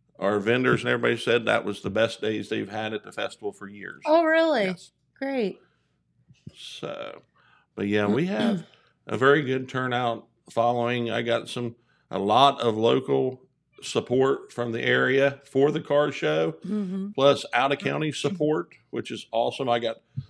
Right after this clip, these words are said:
Speaker 1: support from Gallia County in, into Ross County.
Speaker 2: Wow.
Speaker 1: So it helps out.
Speaker 2: You know, there's a lot of car clubs around here and, and folks doing, um, a lot of things with that. So I don't know that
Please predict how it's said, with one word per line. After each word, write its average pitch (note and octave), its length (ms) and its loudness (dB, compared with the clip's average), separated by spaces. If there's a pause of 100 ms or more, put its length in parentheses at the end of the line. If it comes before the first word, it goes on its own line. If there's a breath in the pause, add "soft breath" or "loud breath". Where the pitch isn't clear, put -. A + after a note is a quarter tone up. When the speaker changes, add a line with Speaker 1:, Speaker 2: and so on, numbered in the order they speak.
Speaker 1:
support B2 460 -2
from A#2 200 -6
Gallia B2+ 420 -2
County C3 600 -6
in, A2 360 -8
into A2+ 220 -2
Ross G#2+ 380 -2
County. C3 380 -8 (240)
Speaker 2:
Wow. F3 480 -2 (160)
Speaker 1:
So G#2+ 520 -2 (840)
it G2+ 120 2
helps A2+ 300 0
out. B2 280 -4 (240 loud breath)
Speaker 2:
You D#4 120 0
know, C#4+ 140 6
there's C#4+ 300 2
a F4+ 120 6
lot G3+ 480 4
of G3 220 2
car G3 280 2
clubs F3 540 0
around F3 480 2
here E3 260 0
and, D#3+ 240 -2
and E3+ 220 -4
folks F#3 380 -2
doing, F3 760 0 (540)
um, D3+ 520 -2 (180)
a E3+ 100 2
lot E3+ 260 2
of D#3+ 140 -2
things E3 400 0
with F#3+ 320 2
that. D3 360 0
So F3 440 2
I F#3+ 120 4
don't G3 180 6
know F#3+ 180 4
that D#3 280 0